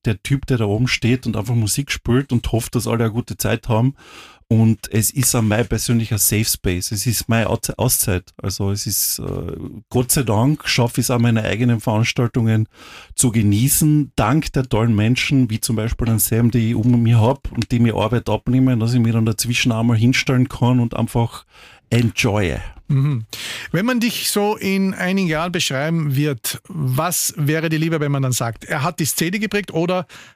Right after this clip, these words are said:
Speaker 2: er war wenigstens nie langweilig?
Speaker 1: Also so schnelllebig wie die Welt ist, ähm, in zehn Jahren, wenn ich nimmer da bin, wird sich kein Schwein an mich erinnern.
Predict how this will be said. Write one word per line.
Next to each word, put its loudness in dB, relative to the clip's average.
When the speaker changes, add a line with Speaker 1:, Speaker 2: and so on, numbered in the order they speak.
Speaker 2:
er -4
war 0
wenigstens 0
nie 0
langweilig? -2
Speaker 1:
Also 0
so 2
schnelllebig 2
wie 2
die 0
Welt 0
ist, -2
ähm, 0
in 2
zehn 2
Jahren, 4
wenn 4
ich 6
nimmer 4
da 2
bin, 0
wird -2
sich -8
kein 0
Schwein 0
an 2
mich 0
erinnern. 0